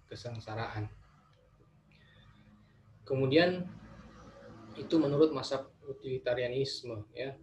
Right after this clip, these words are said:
Kemudian tokoh-tokoh yang berkenal aliran ini adalah Jeremy Bentham, ya, dari tahun seribu tujuh ratus empat puluh delapan sampai dengan seribu delapan ratus tiga puluh dua.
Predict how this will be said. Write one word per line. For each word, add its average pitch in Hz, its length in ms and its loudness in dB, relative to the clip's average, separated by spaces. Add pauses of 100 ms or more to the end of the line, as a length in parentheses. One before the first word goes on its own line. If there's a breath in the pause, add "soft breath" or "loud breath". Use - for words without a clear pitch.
Kemudian 135 320 2
tokoh-tokoh 135 480 2
yang 131 160 2
berkenal 123 460 -4
aliran 117 260 -4
ini 131 160 -6
adalah 120 480 -4
Jeremy 117 320 -6
Bentham, 123 640 -4 (800)
ya, 107 160 -8 (160)
dari 113 560 -8 (560 soft breath)
tahun 120 400 -4
seribu 113 400 -6
tujuh 113 240 -6
ratus 110 320 -4
empat 107 240 -6
puluh 110 160 0
delapan 127 560 -2 (160)
sampai 110 400 -4
dengan 110 240 -2
seribu 123 320 -6
delapan 107 240 -2
ratus 104 560 -4
tiga 107 320 0
puluh 107 320 -2
dua. 110 400 -2